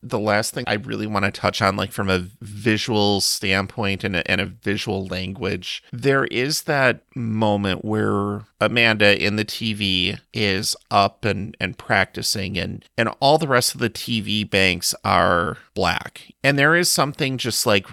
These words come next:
really bittersweet and very moving to me that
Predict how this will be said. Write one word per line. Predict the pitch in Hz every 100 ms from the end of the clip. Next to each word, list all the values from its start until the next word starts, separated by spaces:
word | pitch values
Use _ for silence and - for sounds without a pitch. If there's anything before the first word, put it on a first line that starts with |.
| -
really | 101 117 123 127
bittersweet | - 107 95 120 - - 117 127 123 120 120 -
and | 113 104 101 95
very | 92 95 98 101 101 101 107 104
moving | 110 113 120 120 113 104
to | - -
me | 98 87 80 69 - _
that | 117 104 92 92 90 - -